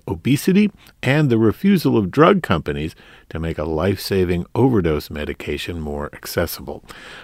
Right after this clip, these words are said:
We'll talk about these topics, and Doctor Wen will answer your questions today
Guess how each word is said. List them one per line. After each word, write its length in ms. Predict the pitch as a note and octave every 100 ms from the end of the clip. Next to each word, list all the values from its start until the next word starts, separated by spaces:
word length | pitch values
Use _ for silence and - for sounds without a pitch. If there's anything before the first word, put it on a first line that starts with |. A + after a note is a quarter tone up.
| -
We'll 80 | -
talk 180 | A2+ A2
about 260 | G#2 G2+
these 240 | G#2+ G2+ -
topics, 440 | A#2 B2 D#3 D3
and 240 | - A2+
Doctor 300 | G2+ G#2+ -
Wen 200 | G#2 A#2+
will 200 | A#2+ G#2 -
answer 360 | A#2 C3 -
your 180 | A#2+ G#2+
questions 580 | G2 - D3 - C3+ A#2+
today 460 | - A2 A2+ A2+